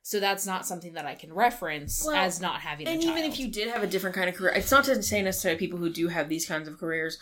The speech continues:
Speaker 2: but again, there's a shift in, like, viewpoint happening, I think, among a lot of us where it's like, we want more of that work-life balance. And I think
Speaker 1: Yeah.
Speaker 2: some of that came from just our general experience. Some of that came out of the pandemic.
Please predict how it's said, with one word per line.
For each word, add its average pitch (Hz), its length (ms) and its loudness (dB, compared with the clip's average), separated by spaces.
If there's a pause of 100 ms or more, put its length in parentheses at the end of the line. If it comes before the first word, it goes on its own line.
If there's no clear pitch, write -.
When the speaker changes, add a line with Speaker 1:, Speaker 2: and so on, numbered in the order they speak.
(280)
Speaker 2:
but - 360 6 (240)
again, 240 340 4
there's 190 220 2
a 185 60 0
shift - 460 0
in, 180 340 -4
like, 147 440 -10 (880)
viewpoint 185 640 0
happening, 143 480 -2
I 143 60 -6
think, 156 180 -6
among 143 260 0
a 139 80 -6
lot 139 240 4
of 139 100 0
us 131 220 0
where 135 120 -2
it's 143 160 -4
like, 147 240 -8 (240)
we 180 160 2
want 175 520 2
more 165 240 4
of 151 120 0
that 139 180 2
work-life 123 420 -2
balance. - 380 -6
And 135 80 -6
I 151 40 -8
think 185 140 -2
Speaker 1:
Yeah. 165 80 4
Speaker 2:
some 165 160 4
of 180 100 2
that 180 200 4
came 165 280 0
from 160 500 -4 (300)
just - 440 0 (1080)
our 170 160 6
general 170 420 6
experience. 175 640 0
Some 160 120 0
of 160 60 -2
that 143 140 4
came 151 180 2
out 135 100 2
of 135 100 0
the - 60 -6
pandemic. 175 680 2